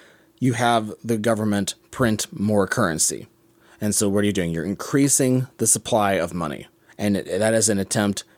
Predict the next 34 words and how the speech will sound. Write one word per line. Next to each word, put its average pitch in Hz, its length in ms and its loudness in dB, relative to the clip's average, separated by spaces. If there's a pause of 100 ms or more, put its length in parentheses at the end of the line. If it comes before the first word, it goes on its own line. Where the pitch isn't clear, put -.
(120)
to 98 380 2 (160)
get 107 360 -2 (260)
people 107 360 0
to 90 240 -2
borrow 113 360 2
more 104 500 2 (160)
and 98 360 -4
for 98 240 0
banks 98 380 0
to 107 100 -2
make 95 340 -4
more 101 300 -2
loans. 123 500 2 (640)
But 113 240 -2 (240)
when 117 260 0
you're 107 80 -2
creating 113 500 0
the 123 100 0
money 117 180 2
supply 110 340 2
that 98 100 -6
you're 104 160 0
also 110 300 2
attempting 104 420 0
to 113 120 0
create 95 320 0
inflation, 135 680 0 (320)
because 113 300 0
when 95 140 -2
the 85 60 -4
money 87 220 -2
supply 110 360 0
goes 110 280 2
up, 170 200 0